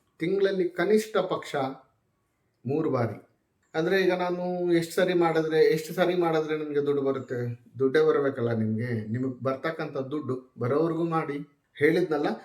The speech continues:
ನಕ್ಷ-, ನಕ್ಷತ್ರಿಕರಿಗೆ ನಿಮ್ಮ ಪ್ರಾರ್ಥನೆ ಅಂದೋವರೆಗೂ ಮಾಡ್ಬೇಕು, ನಿಮ್ಮ ಪ್ರಾರ್ಥನೆ ಸಿಗೋವರೆಗೂ ಮಾಡ್ಬೇಕು.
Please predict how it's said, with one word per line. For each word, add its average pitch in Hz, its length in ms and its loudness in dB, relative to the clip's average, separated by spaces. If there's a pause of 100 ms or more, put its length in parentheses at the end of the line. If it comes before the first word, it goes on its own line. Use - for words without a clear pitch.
(160)
ನಕ್ಷ-, - 480 0
ನಕ್ಷತ್ರಿಕರಿಗೆ 180 720 -2
ನಿಮ್ಮ 170 280 2
ಪ್ರಾರ್ಥನೆ 180 920 2 (500)
ಅಂದೋವರೆಗೂ 190 760 6
ಮಾಡ್ಬೇಕು, 147 460 0
ನಿಮ್ಮ 160 280 -4
ಪ್ರಾರ್ಥನೆ 180 560 0
ಸಿಗೋವರೆಗೂ 185 560 4
ಮಾಡ್ಬೇಕು. 127 500 -2